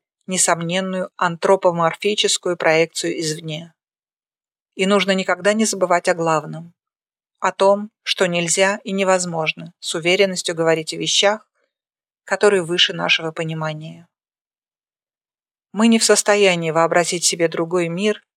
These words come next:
другие обстоятельства, иначе, чем по образу и подобию того мира, в котором живем, который сформировал наш дух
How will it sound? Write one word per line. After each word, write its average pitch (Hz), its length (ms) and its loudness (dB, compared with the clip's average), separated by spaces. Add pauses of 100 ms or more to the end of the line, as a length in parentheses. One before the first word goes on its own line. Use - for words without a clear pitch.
другие 175 340 0
обстоятельства, 175 920 -2 (580)
иначе, 226 400 0
чем 214 240 0
по - 80 0
образу 196 500 4
и 185 40 0
подобию 175 500 0
того 170 300 2
мира, 196 420 -4 (160)
в - 80 -20
котором 202 400 0
живем, 165 540 -2 (520)
который 185 300 -2
сформировал 180 680 0
наш 165 240 -4
дух 196 400 -8